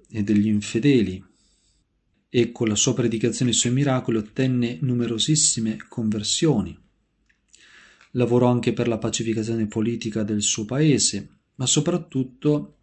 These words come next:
svolse la sua azione per estinguere lo scisma d'Occidente di cui abbiamo parlato. Benedetto tredicesimo era stato eletto, abbiamo detto, a condizione che contribuisse all'estinzione della divisione,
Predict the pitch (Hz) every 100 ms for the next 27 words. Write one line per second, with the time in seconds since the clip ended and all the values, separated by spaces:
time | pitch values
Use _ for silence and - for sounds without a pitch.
0 | _ _ _ _ _ _ _ _ - -
1 | 156 185 - - 120 117 - 117 113 -
2 | - 147 123 123 - - 143 127 151 156
3 | 127 135 - 123 113 110 117 117 113 117
4 | - 123 110 107 117 113 120 117 117 117
5 | - 110 107 107 107 110 104 117 104 107
6 | 104 101 113 120 135 127 110 113 104 _
7 | _ _ _ _ _ _ _ _ _ _
8 | _ _ _ - 123 123 156 156 117 120
9 | 123 143 139 127 117 135 117 104 113 143
10 | 117 117 110 104 110 113 110 110 104 127
11 | 120 123 139 - 113 107 110 104 120 110
12 | 127 127 117 110 107 113 110 113 - 131
13 | 123 123 110 110 113 110 113 123 117 160
14 | 139 98 87 -